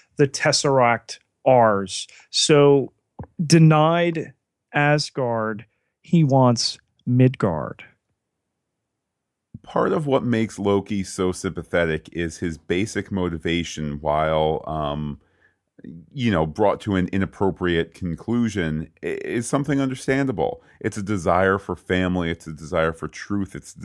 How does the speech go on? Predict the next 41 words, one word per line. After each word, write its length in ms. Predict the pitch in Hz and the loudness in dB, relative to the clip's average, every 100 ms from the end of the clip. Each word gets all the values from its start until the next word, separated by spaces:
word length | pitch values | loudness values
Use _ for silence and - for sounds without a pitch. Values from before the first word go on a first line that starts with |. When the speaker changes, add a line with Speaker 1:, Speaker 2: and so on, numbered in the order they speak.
| - | -10
Speaker 2:
it's 200 | 82 90 | -8 -8
a 60 | |
desire 440 | 82 82 87 87 87 | -10 -8 -6 -4 -4
to, 300 | 80 82 78 - _ _ | -2 -2 -2 -6 _ _
to 80 | 101 | 0
know 260 | 95 104 | 4 4
oneself 720 | 107 92 92 87 - 90 87 - | 4 2 0 0 0 2 2 0
and 100 | 80 | -6
to 80 | 85 | -4
know 180 | 85 | -2
one's 340 | 82 82 80 - | 0 -2 -4 -6
family. 600 | - 82 80 78 76 71 - _ _ _ _ _ - - | -4 -2 -2 -4 -6 -8 -14 _ _ _ _ _ -18 -8
And, 540 | 90 87 82 80 - - | -4 -4 -4 -6 -8 -4
uh, 180 | 85 82 | -2 0
you 120 | 120 | 0
know, 100 | 85 | 0
again, 400 | 90 113 82 67 | 2 2 0 -2
just 180 | 87 - | -10 -10
because 260 | 92 85 | -6 -6
one 220 | 73 78 76 | -4 -4 -4
finds 320 | 80 76 76 | -4 -2 -2
out 140 | 69 | -4
adopt-, 480 | 71 78 73 78 - | -4 -4 -4 -6 -6
that, 200 | 90 82 | -4 -2
that, 280 | 85 80 - | -4 -4 -6
that 120 | 80 | -6
they 120 | 78 | -2
are 100 | 69 | -2
adopted 500 | 71 101 104 - 78 | 0 2 2 2 -4
does 160 | 73 78 | -6 -4
not 200 | 80 76 | -4 -4
mean 180 | 76 73 | -4 -6
you 80 | |
should 260 | 71 76 69 - _ _ | -6 -8 -10 -14 _ _
now 240 | 78 76 78 | -6 -4 -4
try 260 | - 78 | -4 -4
and 80 | 78 | -4
destroy, 640 | 76 - 85 76 71 71 - | -8 -12 -6 -2 0 -2 -4
um, 440 | - 71 71 73 73 | -6 -4 -2 -4 -10
your, 480 | 78 78 69 67 - _ _ _ _ - | -10 -6 -4 -4 -8 _ _ _ _ -4
your, 240 | 85 82 | -2 -2